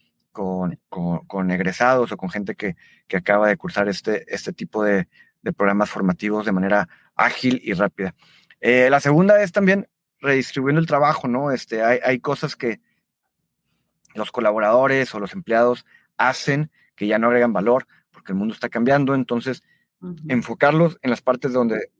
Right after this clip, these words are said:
Speaker 1: de, donde sí agrega valor su trabajo y donde no, pues, re-, redistribuirlo,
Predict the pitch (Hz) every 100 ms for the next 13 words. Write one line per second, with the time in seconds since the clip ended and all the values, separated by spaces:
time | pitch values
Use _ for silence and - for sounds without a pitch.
0 | _ - 110 110 123 113 104 - 147 143
1 | 139 127 120 135 117 107 120 135 135 _
2 | _ _ _ _ _ _ _ 127 120 113
3 | 110 117 127 135 _ _ 104 - _ _
4 | _ 110 104 - 117 104 - 104 120 135
5 | 147